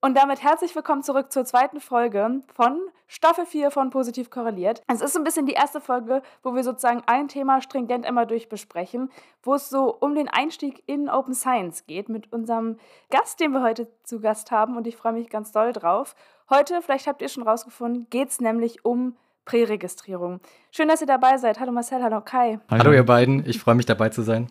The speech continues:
Speaker 2: Marcel, ich habe die, die Ehre, dich einmal ganz kurz vorzustellen. Äh, du promovierst an der Universität des Saarlandes und dein Forschungsthema, wie man vor dem Intro vielleicht gemerkt hat, was wir uns überlegt haben, ist Sexualität und Liebe.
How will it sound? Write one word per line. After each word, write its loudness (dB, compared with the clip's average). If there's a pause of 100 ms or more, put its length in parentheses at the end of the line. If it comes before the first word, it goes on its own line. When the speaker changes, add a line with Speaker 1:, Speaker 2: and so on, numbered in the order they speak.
Speaker 2:
Marcel, 2
ich -4
habe 2 (140)
die, 0
die -4
Ehre, 0
dich -4
einmal 0
ganz -6
kurz -4
vorzustellen. -4 (220)
Äh, 0
du 2
promovierst 0
an 0
der 0
Universität 0
des -4
Saarlandes -2 (220)
und -6
dein 4
Forschungsthema, 0
wie 2
man 0
vor -2
dem 2
Intro -4
vielleicht -4
gemerkt -4
hat, 0
was -4
wir -4
uns -2
überlegt -4
haben, 0
ist -6
Sexualität -2
und 0
Liebe. 2